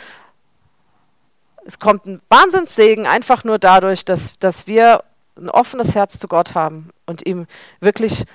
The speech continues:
in Liebe begegnen und mit Ehrfurcht begegnen. Okay, wir gucken uns die Furcht des Herrn noch mal ein bisschen genauer an. Was beinhaltet sie denn? Oder was setzt sie frei?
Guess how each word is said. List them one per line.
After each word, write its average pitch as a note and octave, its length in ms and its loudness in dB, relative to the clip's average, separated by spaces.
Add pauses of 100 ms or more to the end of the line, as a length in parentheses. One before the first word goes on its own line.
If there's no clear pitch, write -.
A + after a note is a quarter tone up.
(100)
in F#3 220 -10
Liebe A3+ 220 -6
begegnen F#3+ 480 -4
und F3+ 60 -10
mit E3+ 140 -12
Ehrfurcht E3+ 480 -4
begegnen. D3+ 540 -14 (1700)
Okay, - 440 -2
wir G3 120 -6
gucken D#4+ 240 0
uns C#4+ 100 -10
die C4+ 80 -4
Furcht C4+ 340 0
des A#3+ 120 -4
Herrn A3+ 180 6
noch G#3+ 120 0
mal G#3+ 120 2
ein G3 60 2
bisschen F#3+ 240 -6
genauer E3+ 320 2
an. C#3+ 200 -2
Was G#3 160 0
beinhaltet F3+ 640 -2
sie D3+ 180 -8
denn? C#3+ 260 -8 (800)
Oder D#3 220 -6
was D3 160 -4
setzt - 300 -6
sie E3 100 -8
frei? E3+ 400 0